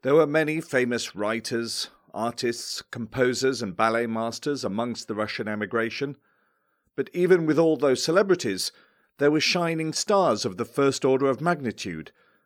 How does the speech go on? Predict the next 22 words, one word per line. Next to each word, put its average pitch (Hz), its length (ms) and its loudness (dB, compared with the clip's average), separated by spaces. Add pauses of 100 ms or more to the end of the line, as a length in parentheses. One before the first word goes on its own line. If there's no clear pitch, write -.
(100)
Sergei 151 480 4
Diaghilev, 120 840 6 (340)
Marc 139 240 0
Chagall, 131 760 2
Sergei 135 440 6
Rachmaninoff, 131 920 0 (220)
Igor 151 360 4
Stravinsky, 139 800 -2 (300)
Ivan 117 340 0
Bunin, 131 520 -2 (380)
Fyodor 147 440 4
Shaliapin, 147 760 2 (200)
Serge 175 400 2
Lafar. 175 540 2 (840)
Now 107 400 0
another 117 340 -2
one 85 220 -8
had 85 180 -14
started 139 500 -2
to 120 100 -10
twinkle, 123 600 0 (420)
Alexander 95 760 -4